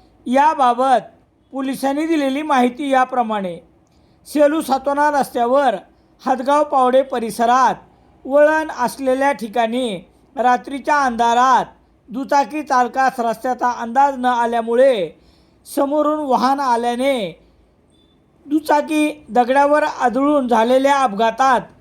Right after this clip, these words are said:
शेख अनीस महबूब, वय तेहतीस वर्ष, राहणार मालेटाकळी, तालुका सेलू, याचे जागीच निधन झाले, तर हबीब रहमान सय्यद, वय सत्तेचाळीस वर्ष, हा जखमी झाला. दोघांनाही उपजिल्हा रुग्णालय सेलू येथे आणण्यात आले.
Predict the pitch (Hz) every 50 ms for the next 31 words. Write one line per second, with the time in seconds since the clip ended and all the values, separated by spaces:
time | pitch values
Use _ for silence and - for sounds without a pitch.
0 | _ _ _ - - - 285 294 294 294 294 285 262 254 247 240 254 214 208 233
1 | 247 240 233 226 233 285 285 285 277 - - 277 262 269 277 277 277 269 247 233
2 | - - 254 - 240 254 254 233 214 - 285 294 277 240 214 240 247 247 247 247
3 | - - - 226 226 226 226 233 240 254 254 254 254 240 226 226 247 269 277 269
4 | 294 269 247 190 240 269 269 - - 254 240 233 226 220 240 226 - 247 269 277
5 | 285 302 269 214 170 190 196 - _ _ _ _ _ - 254 262 269 - - 294
6 | 294 277 262 240 233 220 262 247 - 269 247 214 240 247 247 233 220 208 202 190
7 | 170 165 160 - _ _ _ _ _ _ _ _ - 302 320 294 240 190 160 -
8 | - _ _ _ _ _ _ - - 247 254 269 311 320 320 311 285 269 254 269
9 | 277 277 269 262 - - 247 254 254 262 277 269 277 262 254 262 254 - 240 220
10 | 214 254 226 254 254 254 226 202 233 254 240 220 220 254 277 269 262 233 185 170
11 | - - _ _ _ _ - 233 269 285 262 269 254 - 214 247 277 254 233 214
12 | 202 190 175 165 170 - _ _ _ _ _ _ _ 254 208 254 269 254 277 285
13 | 285 294 285 294 302 311 302 247 226 226 254 254 262 269 285 285 269 247 247 247
14 | 240 240 247 262 269 240 - 247 240 233 240 262 254 240 - 254 262 262 247 226
15 | 208 208 233 247 262 - 240 220 208 196 185 175